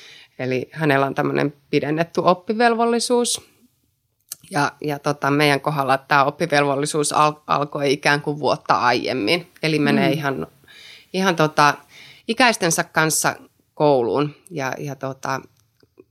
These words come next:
Speaker 1: koulussa sitten varmasti, eh, saa myöskin, niin kuin, tarvitsemansa tuen. Että se, mikä me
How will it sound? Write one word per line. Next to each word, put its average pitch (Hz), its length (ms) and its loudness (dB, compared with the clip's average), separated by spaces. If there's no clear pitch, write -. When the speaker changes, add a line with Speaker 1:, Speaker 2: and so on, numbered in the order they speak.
Speaker 1:
koulussa 147 420 -6
sitten 170 460 0
varmasti, 156 560 0
eh, - 360 -14
saa 143 320 2
myöskin, 139 500 -2
niin 147 160 -2
kuin, 147 160 -10
tarvitsemansa 139 840 -2
tuen. 143 380 2
Että 131 500 -2
se, - 240 0
mikä 143 320 2
me 175 260 2